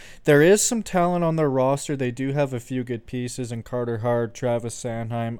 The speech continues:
Ivan Provorov, Travis Konecny, et cetera, but they, they just need to build more around that, and to lock up one of their pieces, I think, is gonna be very good for them.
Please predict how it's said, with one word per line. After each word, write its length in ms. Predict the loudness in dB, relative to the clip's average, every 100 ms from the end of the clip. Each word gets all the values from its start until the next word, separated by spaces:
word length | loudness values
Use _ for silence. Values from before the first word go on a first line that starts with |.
| -6
Ivan 320 | -4 -4 -8
Provorov, 680 | -6 -4 -4 -4 -4 -4 -4
Travis 360 | -4 -4 -4
Konecny, 560 | -8 -8 -8 -8 -8 -8
et 140 | -8
cetera, 580 | -4 0 2 2 4 2 0 -14 -18 -18 -2
but 220 | 2 4
they, 200 | 4 4
they 220 | 2 0
just 240 | 2 0 -2
need 160 | -2
to 80 | -2
build 320 | 0 2 2
more 220 | 2 0 0
around 320 | 0 0 2
that, 240 | 2 2
and 280 | 0 -4 -6
to 100 | 0
lock 300 | 4 4 4
up 140 | 0 0
one 120 | -2
of 60 | 0
their 160 | -2
pieces, 420 | -2 -6 -6 -4
I 100 | -4 -2
think, 180 | -4
is 140 | -6 -8
gonna 340 | -6 -6 -6 -10 -18 -12
be 100 | -6
very 280 | -2 0 0
good 180 | 0 -4
for 120 | -6
them. 260 | -4 -4 -6